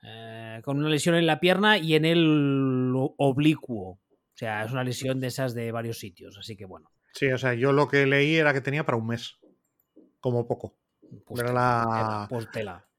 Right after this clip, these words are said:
Speaker 2: Bueno, tampoco... Bueno, aunque a estas alturas ya, lo tonto, tonto estamos ya a mitad de temporada,
Speaker 1: Claro,
Speaker 2: pero
Speaker 1: es
Speaker 2: tendremos
Speaker 1: que
Speaker 2: que dar
Speaker 1: eso,
Speaker 2: premios
Speaker 1: eso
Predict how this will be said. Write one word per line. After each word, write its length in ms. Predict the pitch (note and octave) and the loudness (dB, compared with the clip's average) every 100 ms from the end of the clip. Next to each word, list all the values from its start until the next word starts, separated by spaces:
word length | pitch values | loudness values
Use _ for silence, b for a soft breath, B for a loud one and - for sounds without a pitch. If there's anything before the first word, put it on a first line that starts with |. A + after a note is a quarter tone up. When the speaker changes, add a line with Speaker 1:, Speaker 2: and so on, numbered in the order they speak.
| _ _ _ _ _ - | _ _ _ _ _ -16
Speaker 2:
Bueno, 280 | - B2 G#2+ | -4 -4 -4
tampoco... 840 | A2+ G#2 A#2+ G#2+ G2+ G2 F#2+ F#2 G#2+ | -6 -8 -10 -10 -14 -16 -20 -20 -10
Bueno, 200 | D#3+ F3+ | -8 -6
aunque 220 | A#2 B2+ | -4 -4
a 20 | |
estas 220 | C#3 G#3+ A#3+ | -4 -6 -6
alturas 320 | G#3 A#3+ A3 | -2 0 4
ya, 120 | A3+ | 4
lo 80 | C#3+ | 2
tonto, 460 | D#3+ - C4 B3+ | -2 -4 -2 -2
tonto 220 | A#3 B3 B3 | -2 -2 0
estamos 280 | - B3 | 0 2
ya 100 | D#3 | 2
a 20 | C#3 | 2
mitad 180 | C3+ C3 | 4 2
de 60 | |
temporada, 400 | B2+ A#2 D3 F3+ | 2 0 2 2
Speaker 1:
Claro, 220 | G2+ C#3 C#3+ | 2 0 0
Speaker 2:
pero 120 | C#3+ | -2
Speaker 1:
es 40 | |
Speaker 2:
tendremos 220 | C3 D#3 G3+ | 0 0 2
Speaker 1:
que 40 | |
Speaker 2:
que 60 | D#3 | 4
dar 80 | D3 | 4
Speaker 1:
eso, 80 | D#3+ | 4
Speaker 2:
premios 200 | D#3 | 2
Speaker 1:
eso 140 | D3+ | 2